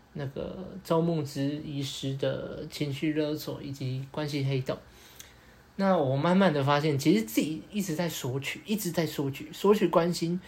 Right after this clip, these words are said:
索取爱，然后还有索取别人的存在。什么叫索取别人的存在呢？就是会觉得说，哎，干，我，我，我今天的剧本，我心里想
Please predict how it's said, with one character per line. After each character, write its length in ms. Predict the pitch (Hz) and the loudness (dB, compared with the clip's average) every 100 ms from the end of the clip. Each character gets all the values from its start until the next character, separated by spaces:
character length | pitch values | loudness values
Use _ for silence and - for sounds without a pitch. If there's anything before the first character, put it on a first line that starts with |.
| - - | -14 -2
索 160 | 180 | 2
取 200 | 170 156 | 2 0
爱， 280 | 160 139 131 - - - | 0 -2 -4 -12 -20 -8
然 140 | 147 | -2
后 120 | 151 160 | 0 2
还 120 | 165 | 2
有 100 | 135 | 2
索 160 | 156 | 0
取 140 | 135 131 | -4 0
别 140 | 147 | 4
人 140 | 143 135 | 4 4
的 60 | |
存 240 | 127 139 131 | 0 0 2
在。 280 | 165 135 - - - - - | 2 2 0 -18 -20 -20 -8
什 140 | 147 | -2
么 40 | 151 | 6
叫 120 | 208 | 6
索 180 | 202 190 | 8 4
取 160 | 180 | 6
别 140 | 160 180 | 8 8
人 80 | |
的 80 | 170 | 8
存 180 | 156 165 | 4 4
在 200 | 185 180 | 6 6
呢？ 180 | 156 156 - - - | 4 -2 -10 -20 -2
就 120 | 214 | 2
是 100 | 220 | 4
会 160 | 220 | 4
觉 160 | 185 165 | 4 2
得 80 | 170 | 2
说， 220 | 180 175 | 2 0
哎， 200 | 180 170 | 2 0
干， 320 | 151 190 151 135 | 2 2 2 0
我， 180 | 127 127 | -4 -4
我， 140 | 143 139 165 | -4 -2 0
我 80 | |
今 180 | 156 202 | 2 4
天 120 | 180 | 2
的 40 | 156 | 2
剧 180 | 196 147 | 2 2
本， 140 | 139 143 | 0 -4
我 80 | 139 | -4
心 200 | 196 180 | 0 0
里 80 | |
想 180 | 165 - | 0 -4